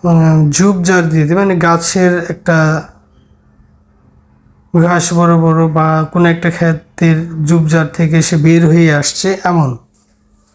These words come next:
তো আমি এই জন্য গাছের অংশগুলো দিয়ে দিচ্ছি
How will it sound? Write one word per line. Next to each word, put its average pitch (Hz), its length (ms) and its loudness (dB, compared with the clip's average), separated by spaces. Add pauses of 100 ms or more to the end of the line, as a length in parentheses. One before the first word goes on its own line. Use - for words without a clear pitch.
(1040)
তো 185 80 0
আমি 185 200 2
এই 180 80 2
জন্য 185 320 2
গাছের 165 460 -2
অংশগুলো 175 680 0 (100)
দিয়ে 175 220 2
দিচ্ছি 196 520 -2